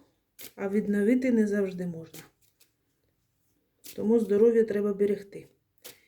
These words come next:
і не нервувати. Зараз ми з вами за допомогою карт Мадам Ленорман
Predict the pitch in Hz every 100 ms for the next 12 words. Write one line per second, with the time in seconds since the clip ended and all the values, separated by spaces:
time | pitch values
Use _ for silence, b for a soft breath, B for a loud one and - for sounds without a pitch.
0 | B B 226 247 233 220 202 202 185 160
1 | - 135 - - - b b b b b
2 | b b - 214 269 262 220 226 208 190
3 | 185 180 208 240 - _ _ _ _ _
4 | - 185 220 233 233 226 254 285 240 220
5 | 214 233 226 196 202 208 254 247 214 208
6 | 196 185 175 170 208